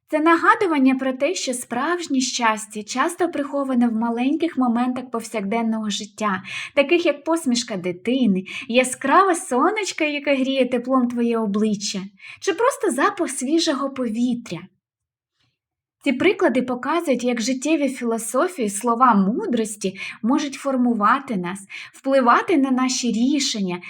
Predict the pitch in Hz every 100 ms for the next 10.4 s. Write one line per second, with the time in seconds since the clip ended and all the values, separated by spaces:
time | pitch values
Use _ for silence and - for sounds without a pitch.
0 | - 233 208 214 302 - 254 214 214 208
1 | 233 214 202 202 202 240 240 196 208 -
2 | 202 202 202 - - 185 175 - _ _
3 | _ _ _ 226 262 359 453 359 320 -
4 | 277 - 269 392 440 320 254 226 277 -
5 | 285 262 247 202 262 254 240 247 240 -
6 | 247 240 214 180 175 - - - 294 294
7 | 277 269 320 370 381 320 262 254 247 240
8 | 277 370 571 381 277 269 269 233 220 240
9 | 330 381 277 262 240 240 - 196 208 254
10 | 339 - 214 190